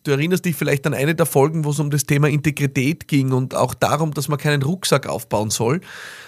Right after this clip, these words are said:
Das fördern wir bei uns im Unternehmen gezielt und, äh, es anders formuliert, wir üben das gezielt, ja, weil es nicht unbedingt, äh, etwas ist, wie wir sozialisiert sind, dass wir sofort, äh, korrigieren und dann Redirect machen, wenn jemand unsere Integrität verletzt. Und deswegen gibt's bei uns in der Wochenreflexion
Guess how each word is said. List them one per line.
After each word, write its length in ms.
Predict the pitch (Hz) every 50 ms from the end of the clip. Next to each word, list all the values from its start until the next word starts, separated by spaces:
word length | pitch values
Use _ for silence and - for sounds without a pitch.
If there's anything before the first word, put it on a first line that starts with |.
| - - _ -
Das 100 | 156 -
fördern 400 | - 160 143 156 180 196 180 160
wir 120 | 170 180
bei 160 | 170 - 170 147
uns 180 | 170 180 170
im 100 | 175 165
Unternehmen 460 | 160 151 - - 139 139 151 160 156
gezielt 480 | 147 151 139 - - 170 175 185 190 160
und, 140 | 147 131 139
äh, 240 | 143 131 113 - - - 247 - - - 107 107 - - -
es 140 | 139 -
anders 240 | 156 - 160 165 -
formuliert, 400 | - 165 160 160 160 160 160 - - - - _
wir 160 | 143 156 165 - -
üben 380 | 202 202 226 247 190 185 151 131
das 220 | 139 131 - -
gezielt, 560 | - 120 117 - - 107 98 90 87 - - _ _
ja, 220 | - 127 156 175 -
weil 140 | 131 127 127
es 160 | 127 - 156
nicht 180 | 156 143 - -
unbedingt, 560 | 175 202 196 190 156 170 165 160 - - 175
äh, 140 | 160 151 143
etwas 280 | 151 143 156 143 -
ist, 240 | 180 165 - - - - - -
wie 300 | - 156 151 160 170 160
wir 100 | 165 165
sozialisiert 720 | 143 - 165 156 - 170 156 151 147 - 170 170 190 180
sind, 220 | - 165 131 120 123
dass 160 | 123 120 135
wir 180 | 139 139 135 135 - - - - - - -
sofort, 560 | - - 147 127 - 151 123 139 143 - -
äh, 180 | 147 139 131 131
korrigieren 720 | - - 151 131 135 131 - 160 160 160 170 175 160 139 131
und 140 | 131 131
dann 140 | 139 135 127
Redirect 640 | 127 147 160 151 165 143 131 123 123 123 - - -
machen, 280 | 123 127 127 - 139 131
wenn 140 | 135 127
jemand 280 | 123 123 123 123 123 117
unsere 220 | 131 123 - 135
Integrität 600 | 113 127 120 123 120 - 123 113 - 110 98 -
verletzt. 460 | - - 110 87 - - - - - 127
Und 120 | 120 131
deswegen 240 | 143 139 - 165 143
gibt's 220 | 180 185 - -
bei 100 | - 170
uns 180 | 151 165 170 165
in 60 | 170
der 160 | 151 135 123
Wochenreflexion 880 | 131 151 147 - - 160 165 - - 160 143 - - 143 131 135 147 147